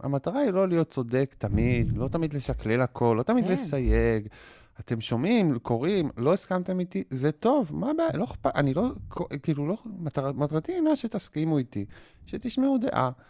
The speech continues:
Speaker 1: אני אומר אותה בנחרצות, זה חלק מהאופי שלי, זה חלק מהצבע, קחו את זה בקלות, גם כשאני אומר שמשהו הוא ודאי,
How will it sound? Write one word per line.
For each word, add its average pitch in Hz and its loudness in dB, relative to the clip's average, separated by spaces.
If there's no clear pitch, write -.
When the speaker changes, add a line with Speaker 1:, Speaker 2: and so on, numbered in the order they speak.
Speaker 1:
אני 110 -4
אומר 131 -4
אותה 175 -4
בנחרצות, 147 -4
זה 156 -4
חלק 156 -6
מהאופי 135 -6
שלי, 110 -8
זה 127 -6
חלק 156 -8
מהצבע, 117 -4
קחו - -10
את 240 -4
זה 202 -4
בקלות, 113 -8
גם 135 -4
כשאני 156 -2
אומר 127 -2
שמשהו 117 -6
הוא 107 -4
ודאי, 104 -4